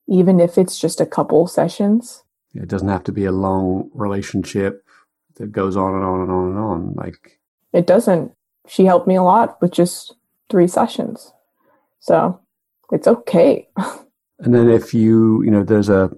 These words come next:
Speaker 2: you know, pro athlete who's coming up, you know, in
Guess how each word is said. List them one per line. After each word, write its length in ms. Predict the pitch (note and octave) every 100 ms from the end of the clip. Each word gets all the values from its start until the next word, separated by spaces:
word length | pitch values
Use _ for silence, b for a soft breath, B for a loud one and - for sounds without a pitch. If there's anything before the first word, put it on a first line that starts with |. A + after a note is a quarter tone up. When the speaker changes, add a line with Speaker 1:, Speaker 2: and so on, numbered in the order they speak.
| _
Speaker 2:
you 140 | C#3+
know, 100 | G2 F2+
pro 240 | - A2 G2+
athlete 480 | G2+ - G#2 G2+
who's 600 | D#2+ F2+ F#2+ F#2+ - - - _ _ - -
coming 260 | G#2+ G#2
up, 320 | G#2 A2+ G#2+ -
you 60 |
know, 80 | G#2
in 260 | G2+ G#2